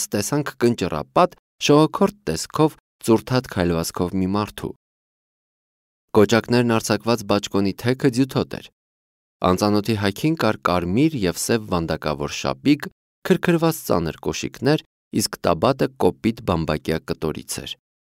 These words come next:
Դեմքը նիհար էր, արևահար, խորամանկ աչքերով։ Ամբողջ ժամանակ ժպտում էր,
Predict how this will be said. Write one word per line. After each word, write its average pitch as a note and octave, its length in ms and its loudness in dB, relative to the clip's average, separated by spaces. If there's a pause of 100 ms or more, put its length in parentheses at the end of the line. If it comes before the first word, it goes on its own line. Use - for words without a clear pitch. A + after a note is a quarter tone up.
(440)
Դեմքը E3 340 4
նիհար F#2+ 380 -2
էր, C#2+ 140 -4 (320)
արևահար, F2+ 720 2 (160)
խորամանկ E2+ 680 0
աչքերով։ - 600 -6 (920)
Ամբողջ F2+ 480 0
ժամանակ F#2+ 560 -2
ժպտում C#3 400 0
էր, E3 160 2